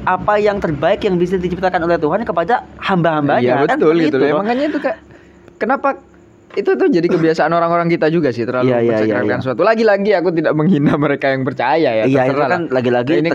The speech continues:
Speaker 2: kepercayaanku.
Speaker 1: mereka kan. Hah?
Speaker 2: Iya, kayak, eh, entah ya, kan kayak apa,
Speaker 1: Hmm.
Speaker 2: feng, feng shui, terus
Speaker 1: Iya, itu kan
Speaker 2: weton, weton ngono, percaya
Speaker 1: wet-,
Speaker 2: gak?
Speaker 1: weton iku nek gak salah Jawa kan.
Speaker 2: Jawa.
Speaker 1: Nek feng shui iku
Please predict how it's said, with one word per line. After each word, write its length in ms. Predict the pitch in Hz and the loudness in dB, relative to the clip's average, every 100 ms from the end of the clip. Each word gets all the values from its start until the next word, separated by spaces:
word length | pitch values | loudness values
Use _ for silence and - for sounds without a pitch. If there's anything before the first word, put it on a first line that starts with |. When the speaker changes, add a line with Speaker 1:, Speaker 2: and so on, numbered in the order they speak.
| 156 | 0
Speaker 2:
kepercayaanku. 260 | 123 127 | 0 0
Speaker 1:
mereka 220 | 123 147 101 | -2 -2 -2
kan. 160 | 110 170 | -2 -4
Hah? 240 | 92 110 | -4 -2
Speaker 2:
Iya, 200 | 151 160 120 | 0 0 0
kayak, 240 | 135 139 - _ | -2 -2 -6 _
eh, 300 | - 120 120 - - _ _ _ _ _ _ - _ _ _ _ | -4 -2 -2 -6 -10 _ _ _ _ _ _ -20 _ _ _ _
entah 200 | 175 202 | -6 -2
ya, 120 | 127 127 - _ - - | -2 -2 -8 _ -20 -8
kan 160 | - 220 | -4 -2
kayak 280 | 220 202 151 - | 0 0 0 -6
apa, 240 | - 131 208 | -6 -4 -2
Speaker 1:
Hmm. 100 | 208 | -4
Speaker 2:
feng, 220 | - 165 | -4 -4
feng 160 | 175 180 | 0 0
shui, 540 | 180 180 180 180 180 180 | 2 2 2 4 2 2
terus 380 | 170 170 170 - | 0 0 -2 -4
Speaker 1:
Iya, 320 | 135 151 147 127 117 | 0 2 4 2 0
itu 120 | 110 | 0
kan 160 | 160 165 | 0 0
Speaker 2:
weton, 280 | 175 180 180 | 2 2 2
weton 380 | 175 175 185 175 | 0 0 0 2
ngono, 220 | 180 185 196 147 | 2 2 0 0
percaya 280 | 139 180 156 | -2 0 0
Speaker 1:
wet-, 60 | |
Speaker 2:
gak? 60 | - 117 | -4 -6
Speaker 1:
weton 260 | 131 139 139 | -4 -2 0
iku 120 | 151 | 0
nek 120 | 196 139 | 0 0
gak 140 | 120 | 0
salah 140 | 156 147 | -2 -2
Jawa 240 | 117 120 | -2 0
kan. 360 | 104 98 98 101 98 | -2 -2 -2 -4 -4
Speaker 2:
Jawa. 300 | 107 110 113 113 | -4 -2 0 0
Speaker 1:
Nek 120 | 110 | 0
feng 160 | 131 131 | -2 -2
shui 220 | 151 156 | 0 0
iku 200 | 165 | 0